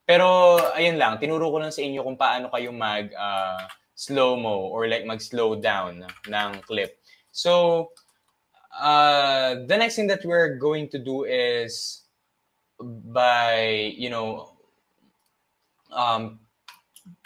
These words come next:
color, color correcting and exposure correcting. So, for example, sa four clips na to, um, hindi masyadong maganda yung kulay niya, di ba? Hindi masyadong maganda yung exposure niya.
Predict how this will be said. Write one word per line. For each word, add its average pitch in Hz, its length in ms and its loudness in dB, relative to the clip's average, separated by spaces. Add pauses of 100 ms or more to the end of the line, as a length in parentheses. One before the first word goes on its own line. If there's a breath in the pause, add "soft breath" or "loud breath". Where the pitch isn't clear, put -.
(880)
color, 180 480 4
color 156 840 -2
correcting 131 800 -2 (140)
and 113 480 -8 (420)
exposure 135 580 -4
correcting. 107 520 -8
So, 143 320 -4 (360 loud breath)
for 226 120 2
example, 226 320 6
sa 185 100 -4
four 180 240 0
clips 170 240 -4
na 143 80 -6
to, 98 240 -4 (260)
um, 107 680 -8 (260)
hindi 135 160 -8
masyadong 151 320 -2
maganda 139 240 -4
yung 135 160 -6
kulay 120 240 -4
niya, 127 140 -10
di 110 80 -10
ba? 101 100 -6
Hindi 110 160 -10
masyadong 110 280 -10
maganda 110 260 -8
yung - 60 -10
exposure 107 420 -10
niya. 107 180 -14